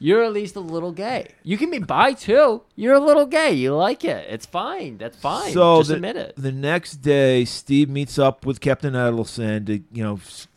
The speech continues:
Speaker 2: tell him what's been going on, keep him up to date, and he thinks he's got some leads. He's like, "Hey, I heard this guy, Tony Ma-, Tommy Mancuso. He owns the cockpit, the mine shaft. He owns all of them. I think that's a good lead."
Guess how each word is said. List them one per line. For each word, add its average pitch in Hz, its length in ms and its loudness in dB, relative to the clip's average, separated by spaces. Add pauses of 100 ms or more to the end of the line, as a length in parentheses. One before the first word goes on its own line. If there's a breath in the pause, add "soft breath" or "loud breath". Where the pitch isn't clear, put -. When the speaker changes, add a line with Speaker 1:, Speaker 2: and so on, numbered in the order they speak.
(100)
Speaker 2:
tell 120 200 -6
him 127 80 -8
what's - 200 -6
been 139 120 -8
going 131 260 -2
on, 120 380 -4 (320)
keep 127 140 -10
him 135 60 -4
up - 100 -4
to 147 80 -8
date, 113 400 0
and 123 100 -6
he 143 60 -4
thinks 180 320 -6
he's 139 160 -6
got 123 260 -2
some 117 240 -12
leads. 123 580 -8 (320 soft breath)
He's 120 160 -6
like, 127 280 2 (460 soft breath)
"Hey, 180 300 6
I 104 120 -2
heard 170 240 2
this 143 100 -6
guy, 156 300 2 (140)
Tony 165 300 -2
Ma-, 151 180 -6 (140)
Tommy 175 320 2
Mancuso. 143 920 -2 (200 soft breath)
He 143 140 -2
owns 151 200 2
the 131 60 -16
cockpit, 170 680 0
the 147 60 0
mine 151 280 0
shaft. 160 240 0
He 156 100 2
owns 147 160 0 (140)
all 165 260 8
of 123 60 -2
them. 120 40 -8
I 117 100 -4
think 180 280 -8
that's 156 160 -2
a 143 60 -6
good 131 260 4
lead." 127 460 2